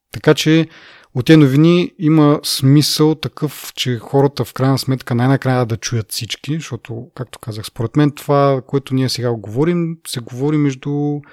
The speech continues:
хора, които са по-запознати и по-, не знам, не технически грамотни, ми да, знам как да го нарека, но някакви такива хора, да се интересуват от това.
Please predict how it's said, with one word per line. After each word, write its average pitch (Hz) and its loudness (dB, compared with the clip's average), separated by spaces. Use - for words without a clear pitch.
хора, 135 -2
които 139 -4
са 123 -6
по-запознати 127 -4
и 139 -4
по-, 127 -4
не 110 -10
знам, 104 -8
не 147 0
технически - -8
грамотни, 104 -6
ми 147 -6
да, 107 -6
знам 92 -14
как 107 -12
да 95 -14
го 95 -16
нарека, 95 -12
но 202 -6
някакви - -12
такива - -6
хора, 127 -6
да 117 -6
се 117 -6
интересуват - -14
от - -20
това. - -12